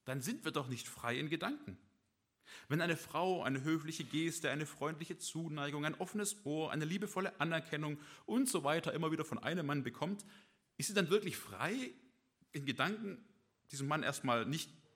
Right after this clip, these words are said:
gleich nachzuhängen? Oder auch das Gegenteil, wenn uns jemand in die Parade fährt oder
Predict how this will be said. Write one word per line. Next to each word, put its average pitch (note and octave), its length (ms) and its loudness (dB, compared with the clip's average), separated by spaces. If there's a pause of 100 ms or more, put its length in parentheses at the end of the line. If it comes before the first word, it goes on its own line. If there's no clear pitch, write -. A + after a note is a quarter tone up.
(160)
gleich F3 300 -2
nachzuhängen? F#3 800 0 (2000)
Oder D3+ 140 0
auch E3 100 0
das F3+ 160 -2
Gegenteil, G3 460 2
wenn D#3 100 0
uns F3 140 -4
jemand E3+ 340 0
in E3 100 -2
die D#3+ 80 -2
Parade E3 400 0
fährt C#3 400 0 (500)
oder B2 380 4